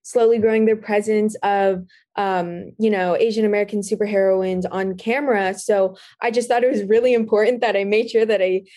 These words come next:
did this right. Um, so, I mean, like, going into it, I definitely had long, long conversations with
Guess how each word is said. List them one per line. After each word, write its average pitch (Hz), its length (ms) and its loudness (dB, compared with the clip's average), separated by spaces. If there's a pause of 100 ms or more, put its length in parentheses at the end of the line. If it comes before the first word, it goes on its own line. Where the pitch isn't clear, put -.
(160)
did 220 240 0
this 226 220 0
right. 202 480 0
Um, 208 500 -2
so, 240 800 2
I 254 60 0
mean, 247 240 4
like, 233 180 0
going 277 260 2
into 247 280 2
it, 208 100 4
I 202 140 2
definitely 220 400 -4
had 202 240 -2
long, 190 260 0
long 190 220 -4
conversations 185 760 -4
with 180 240 -4